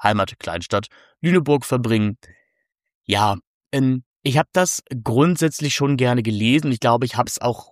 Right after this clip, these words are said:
ich möchte nicht sagen, auf die richtige Art gelesen, aber auf eine sehr angenehme Art, nämlich in einem Urlaub, wo man so in der Sonne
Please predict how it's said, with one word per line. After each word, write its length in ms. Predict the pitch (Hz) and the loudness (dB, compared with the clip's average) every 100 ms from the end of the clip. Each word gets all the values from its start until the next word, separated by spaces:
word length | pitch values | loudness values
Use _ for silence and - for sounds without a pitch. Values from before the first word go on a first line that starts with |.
| _ | _
ich 140 | - | -10
möchte 180 | 127 123 | -6 -4
nicht 120 | 120 | -2
sagen, 180 | 120 120 | -2 -4
auf 140 | 120 | -6
die 160 | - 131 | -4 -4
richtige 360 | 117 - 123 110 | -2 -4 -4 2
Art 260 | 107 127 - | 4 4 2
gelesen, 320 | 123 120 117 | 0 0 0
aber 160 | 117 | 2
auf 140 | 113 107 | 0 0
eine 240 | 113 117 | -2 -2
sehr 240 | 107 113 107 | 0 2 2
angenehme 560 | 123 123 107 107 107 | 0 0 0 0 2
Art, 240 | 95 107 117 | 2 2 2
nämlich 300 | 110 110 - | 0 0 -2
in 120 | 123 | -2
einem 260 | 110 110 | 0 0
Urlaub, 440 | 90 170 120 107 104 | 0 2 4 2 0
wo 80 | 107 | -2
man 240 | 104 101 | -2 -2
so 280 | 98 101 101 - _ _ _ | -4 -4 -6 -8 _ _ _
in 140 | - 127 | -4 0
der 160 | 120 | 0
Sonne 320 | 110 107 107 | 2 0 0